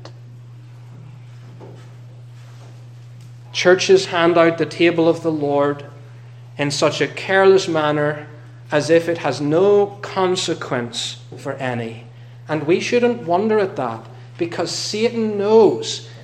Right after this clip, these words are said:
that those who eat and drink this cup unworthily drink damnation unto themselves. So he's quite happy for people to come and abuse the ordinance to the destruction of their own souls.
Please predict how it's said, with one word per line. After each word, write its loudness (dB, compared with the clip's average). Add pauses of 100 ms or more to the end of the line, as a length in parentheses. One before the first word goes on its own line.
(120)
that 0
those 8
who 2
eat 4
and 4
drink 2
this 0
cup -4 (540)
unworthily 4 (300)
drink 2
damnation 0
unto -4
themselves. -6 (240)
So 0
he's 2
quite 2
happy 2
for 0
people 2
to 0
come -2
and 2
abuse 0
the 2
ordinance 2 (220)
to 0
the -2
destruction -2
of -4
their -2
own -4
souls. -12